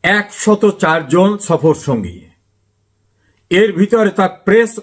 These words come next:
উইং থেকে এগারো জন। প্রেস উইংয়ের এগারো জন আর কাজটা কি? সাংবাদিকদের প্রশ্নের জবাব দিতে গেছেন প্রেস সেক্রেটারি, তাকে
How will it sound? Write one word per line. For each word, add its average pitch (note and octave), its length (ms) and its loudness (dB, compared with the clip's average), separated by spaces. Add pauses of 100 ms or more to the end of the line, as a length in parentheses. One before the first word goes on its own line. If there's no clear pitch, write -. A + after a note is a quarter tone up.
উইং G#3+ 240 2
থেকে G3+ 320 -2
এগারো D3+ 360 -2
জন। F#2+ 360 -14 (1120)
প্রেস G3+ 380 0
উইংয়ের G#3 340 2
এগারো F#3 460 -2
জন G3 180 2
আর F#3 100 2
কাজটা E3+ 420 -6
কি? - 240 -18 (1800)
সাংবাদিকদের F#3 720 0
প্রশ্নের F#3 520 -2
জবাব E3+ 340 0
দিতে F3+ 240 -2
গেছেন F3+ 320 -2
প্রেস F#3 340 -4
সেক্রেটারি, C#3 480 -4 (960)
তাকে E3 600 -4